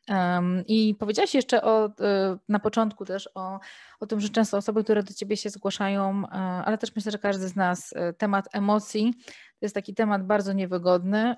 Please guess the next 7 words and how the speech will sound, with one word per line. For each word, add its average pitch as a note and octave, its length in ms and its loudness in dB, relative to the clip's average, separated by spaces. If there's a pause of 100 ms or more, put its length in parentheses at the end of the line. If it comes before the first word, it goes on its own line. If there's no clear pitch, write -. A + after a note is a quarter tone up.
bo F#3 360 0
emocje F#3+ 360 2
nam F#3 140 -2
często F#3 300 -4
przeszkadzają F3+ 640 -2
w E3 40 -4
życiu, F#3 460 0